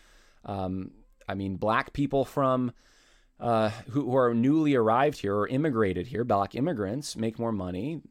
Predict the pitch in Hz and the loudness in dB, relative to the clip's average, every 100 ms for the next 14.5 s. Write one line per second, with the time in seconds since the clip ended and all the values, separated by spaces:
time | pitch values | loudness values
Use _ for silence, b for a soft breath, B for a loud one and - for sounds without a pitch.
0 | - - 101 95 95 - 98 98 90 90 | -16 -12 -8 -8 -8 -8 -6 -4 -4 -2
1 | 101 143 92 98 - 90 - 120 143 110 | -2 -2 -2 -6 -6 -8 -4 -2 -2 -4
2 | 95 87 110 113 98 107 92 95 131 b | -4 -4 -2 -4 -2 0 0 -2 -4 b
3 | b b b 98 101 90 90 101 - 101 | b b b -6 -4 -2 -4 -8 -10 -10
4 | 95 95 92 - - - 113 - 107 110 | -8 -8 -8 -12 -18 -14 -14 -10 2 4
5 | 160 - 92 113 - 101 95 - 87 101 | 4 2 -2 -2 -4 -8 -8 -8 -6 -6
6 | 82 101 98 - 95 98 92 92 95 135 | -2 0 0 -4 -4 -4 -2 -2 0 -2
7 | - 123 - 90 87 87 85 - 95 123 | 0 -4 -4 -6 -6 -6 -8 -6 -2 2
8 | 131 151 156 143 147 160 151 151 - - | 2 4 4 4 4 4 2 0 -4 -6
9 | 135 135 151 196 214 190 233 185 160 170 | -4 -4 -4 -4 -4 -2 -2 -2 -6 -8
10 | - 110 90 - - - - B B B | -8 -8 -8 -12 -12 -14 -14 B B B
11 | B B B 160 240 214 170 185 165 165 | B B B 4 4 4 4 4 4 4
12 | 220 190 160 151 123 110 123 180 - 220 | 4 2 0 0 0 0 0 -2 -4 -2
13 | 147 143 123 101 92 110 131 160 180 185 | -2 -2 -2 0 2 2 4 2 2 0
14 | 123 123 123 139 143 | 0 0 2 2 0